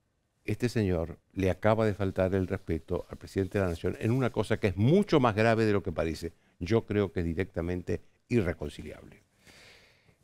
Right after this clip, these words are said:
Máximo Kirchner no existía como político cuando su padre vivía, ¿eh? Estaba en Santa Cruz an-, manejando una, una inmobiliaria. Eh,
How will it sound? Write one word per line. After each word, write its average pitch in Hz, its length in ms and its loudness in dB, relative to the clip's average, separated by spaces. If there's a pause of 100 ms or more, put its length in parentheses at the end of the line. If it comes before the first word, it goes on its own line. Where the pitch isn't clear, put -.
(160)
Máximo 139 320 4
Kirchner 156 320 6
no 135 60 6
existía 135 500 2
como 117 240 4
político 139 600 2
cuando 107 240 4
su 90 120 -8
padre 113 280 4
vivía, 76 420 -4
¿eh? 110 180 -6 (600)
Estaba 110 400 4
en 90 100 0
Santa 90 300 -2
Cruz 135 400 2
an-, 90 260 0 (140)
manejando 85 540 -2
una, 71 300 -6 (1300)
una 76 340 -10 (280)
inmobiliaria. 85 720 2 (840)
Eh, 90 760 4